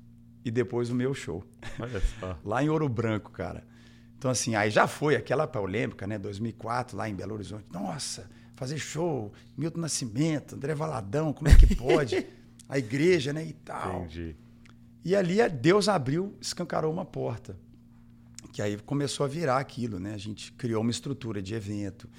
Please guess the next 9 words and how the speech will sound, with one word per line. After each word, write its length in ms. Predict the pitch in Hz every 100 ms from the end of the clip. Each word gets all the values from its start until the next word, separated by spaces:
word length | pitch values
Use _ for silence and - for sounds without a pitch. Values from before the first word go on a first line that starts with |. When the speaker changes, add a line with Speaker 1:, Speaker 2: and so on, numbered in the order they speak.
| - - - - -
Speaker 1:
criou 200 | 104 104
uma 100 | 101
estrutura 500 | - 117 107 107 98
de, 400 | 92 98 98 92 - - -
de, 320 | 87 87 92 90
de 140 | 95
to-, 340 | - 120 - -
de, 300 | 98 104 -
de 540 | 92 101 104 104